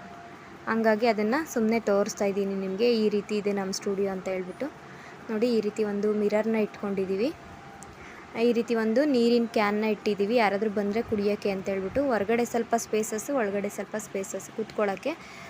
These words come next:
ಆ, ಈ ಥರ ಜಗಲಿ ಥರ ಮಾಡಿದ್ದೀವಿ. ಮತ್ತು ಒಂದು ಯು ಪಿ ಎಸ್ನ ಇಟ್ಕೊಂಡಿದ್ದೀವಿ. ಹ್ಮ್, ಮತ್ತು ಇಲ್ಲೇ ನೋಡಿ, ಹ್ಮ್,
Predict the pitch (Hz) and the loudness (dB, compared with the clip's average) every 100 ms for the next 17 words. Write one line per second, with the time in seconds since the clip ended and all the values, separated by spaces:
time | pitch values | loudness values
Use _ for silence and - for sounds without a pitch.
0 | - 233 220 214 202 208 220 - 214 202 | -10 -2 0 0 -2 0 -2 2 2 2
1 | 202 208 214 220 202 233 220 196 196 196 | 0 2 2 2 0 0 0 0 0 -2
2 | 247 339 - 226 202 233 214 226 226 214 | -2 -6 -6 -6 0 0 2 2 2 0
3 | - 220 214 220 202 - 202 190 185 196 | 0 -2 -2 -4 -6 -6 -6 -4 -2 -2
4 | 302 - - - - - - - 247 220 | -4 -8 -20 -20 -20 -20 -20 -12 -4 -2
5 | 214 214 220 247 226 233 240 226 220 285 | 0 -2 2 2 2 2 0 -2 0 0
6 | - - - 240 233 220 208 | -2 -12 -2 0 2 2 0